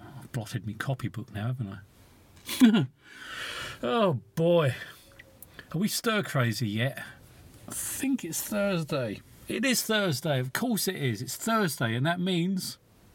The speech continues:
Thursday. <laughs> That's right, yeah. Nothing to do except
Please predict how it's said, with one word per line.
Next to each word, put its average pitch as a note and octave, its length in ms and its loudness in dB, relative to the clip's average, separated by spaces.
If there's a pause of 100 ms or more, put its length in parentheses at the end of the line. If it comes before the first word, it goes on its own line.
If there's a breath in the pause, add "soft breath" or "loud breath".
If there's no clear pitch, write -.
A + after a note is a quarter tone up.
(1600)
Thursday. E3+ 800 4
<laughs> F#3+ 200 2
That's - 1120 2
right, A#2 360 2
yeah. C3+ 320 0 (1200 loud breath)
Nothing C#3 260 0
to D3 120 -4
do D3+ 240 0
except - 480 -6